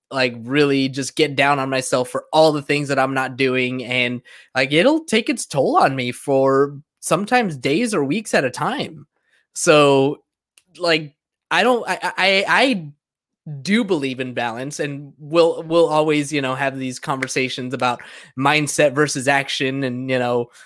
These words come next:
emotion versus logic and all these things. Like, I have to find the balance, you know, I have to, uh, I have to find a way to just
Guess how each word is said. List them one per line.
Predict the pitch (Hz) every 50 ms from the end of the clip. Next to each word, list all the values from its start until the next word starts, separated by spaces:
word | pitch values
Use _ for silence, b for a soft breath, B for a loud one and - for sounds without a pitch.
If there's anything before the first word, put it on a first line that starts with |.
| b b -
emotion | 156 156 156 160 165 156 - 160 151 147
versus | 156 147 - 156 131 135
logic | 139 135 135 147 143 143 147 139 -
and | 139
all | 135 139 143
these | 139 139 135 131 -
things. | - 139 139 135 131
Like, | 135 131 135 131 - b b b b b b b _ _ _ _ -
I | - 160 185 247
have | 254 - - 165 170 208 - -
to | - 147
find | - - 143 139 131 135
the | 131
balance, | 123 123 120 117 110 120 120 - - - _ _ -
you | 156 135
know, | 135 131 139
I | 139 156 170
have | 156 - 160 170 190 196 - -
to, | 175 160 156 147 143 _ _ -
uh, | 165 156 139 139 131 127 127 123 131 - - _ _ _ _ _ _ _ _ _ _ _ _ _ _ _ _ _ _ _ _ _ _ _ _ _ _ _ _ _ - -
I | - -
have | - - - 202 208 208 - -
to | - - 160 131 131 _ _
find | - - - - 165 160 165 175 180 180
a | - 160 156
way | 143 143 143 156 160 160
to | 160 170
just | 147 131 151 147 139